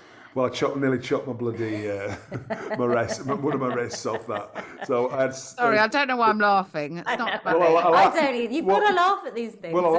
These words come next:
Speaker 3: haven't
Speaker 1: I la-,
Speaker 3: you?
Speaker 1: I laughed because, um, I knew that I'd cut, I'd cut myself, and, um, and it was bleeding, like, quite badly. Uh, was it, where was it now? It was in my leg. It was in my leg. That's what
Speaker 3: There
Speaker 1: it
Speaker 3: was
Speaker 1: was.
Speaker 3: one in your leg from
Speaker 1: One,
Speaker 3: a
Speaker 1: one,
Speaker 3: freak accident,
Speaker 1: there was one
Speaker 3: and
Speaker 1: in my
Speaker 3: then you
Speaker 1: arm
Speaker 3: did
Speaker 1: and one in my
Speaker 3: chop.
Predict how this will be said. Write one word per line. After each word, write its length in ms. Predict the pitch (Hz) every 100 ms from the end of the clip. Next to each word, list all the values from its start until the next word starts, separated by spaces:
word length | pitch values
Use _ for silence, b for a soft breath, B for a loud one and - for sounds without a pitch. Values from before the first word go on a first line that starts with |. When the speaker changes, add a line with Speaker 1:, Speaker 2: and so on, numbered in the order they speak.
| 185
Speaker 3:
haven't 100 | 165
Speaker 1:
I 40 |
la-, 180 | 156 196
Speaker 3:
you? 60 | 165
Speaker 1:
I 120 | 147
laughed 480 | 175 101 98 _ -
because, 600 | 123 135 117 - - 127
um, 360 | 113 110 107 104 _ _ _ _ _ _ _
I 80 | 127
knew 220 | 131 156 156
that 120 | 120
I'd 140 | 110
cut, 260 | - 131 - -
I'd 120 | 120
cut 180 | - 135
myself, 680 | 110 - 90 87 90 - _ _ _ _
and, 280 | - 104 101
um, 480 | 104 98 95 95 - _ _ _ _
and 100 | 110
it 40 | 113
was 100 | 107
bleeding, 360 | 120 117 107
like, 360 | 104 95 90 -
quite 300 | - 113 104
badly. 480 | 107 101 87 87 92 B B B B -
Uh, 40 | 127
was 240 | 135 143
it, 80 | 139
where 160 | 160 175
was 160 | 190
it 80 | 175
now? 220 | 156 170
It 20 | 147
was 120 | 135
in 60 | 139
my 100 | 127
leg. 260 | 135 135
It 60 | 120
was 100 | 113
in 80 | 131
my 80 |
leg. 400 | 113 110 113 101
That's 220 | 123 117 -
what 60 |
Speaker 3:
There 80 | -
Speaker 1:
it 40 |
Speaker 3:
was 60 | -
Speaker 1:
was. 40 |
Speaker 3:
one 140 | 185 180
in 120 | 175
your 100 | 160
leg 400 | 151 139 131 123
from 200 | - 143
Speaker 1:
One, 140 | 135 139
Speaker 3:
a 20 |
Speaker 1:
one, 220 | 143 151
Speaker 3:
freak 220 | 165 - 127
accident, 380 | - - -
Speaker 1:
there 100 | 139
was 100 | 135
one 180 | 127 185
Speaker 3:
and 40 | 196
Speaker 1:
in 40 |
my 60 | 185
Speaker 3:
then 40 | 180
you 60 |
Speaker 1:
arm 140 | 147 117
Speaker 3:
did 100 | 113
Speaker 1:
and 100 | 117
one 120 | 117
in 40 |
my 40 |
Speaker 3:
chop. 100 | 113